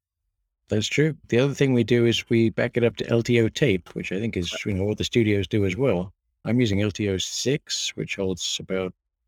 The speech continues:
Speaker 1: two point five terabytes typically, compressed film, which, you know, is supposed to last up to thirty years. So
Speaker 2: Yes.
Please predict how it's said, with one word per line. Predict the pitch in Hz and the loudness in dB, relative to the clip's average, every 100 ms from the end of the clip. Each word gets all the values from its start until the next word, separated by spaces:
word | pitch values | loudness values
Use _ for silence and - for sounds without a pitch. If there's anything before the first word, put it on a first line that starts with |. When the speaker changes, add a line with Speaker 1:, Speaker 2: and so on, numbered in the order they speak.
| _ | _
Speaker 1:
two | - | -6
point | 101 95 87 - | -4 -4 -4 -4
five | 98 95 - | -2 -2 -4
terabytes | 95 92 87 87 - | -4 -2 -2 -4 -4
typically, | - 90 - 98 101 - _ - | -6 -6 -4 -4 -4 -8 _ -12
compressed | 87 85 92 - | -8 -2 -2 -2
film, | 101 98 98 - _ _ _ - | -4 -4 -6 -12 _ _ _ -4
which, | 107 - - - _ | -2 -2 -4 -6 _
you | 104 | -6
know, | 104 | -4
is | - | -2
supposed | 156 147 | -2 0
to | 113 | 2
last | 131 131 | 0 0
up | 127 - | -4 -6
to | |
thirty | - 135 127 | -2 0 2
years. | 123 151 101 82 - - _ _ _ _ _ _ _ _ _ _ _ _ - | 2 2 2 0 -6 -12 _ _ _ _ _ _ _ _ _ _ _ _ -4
So | 160 | 2
Speaker 2:
Yes. | 170 123 90 - | 2 2 -2 -10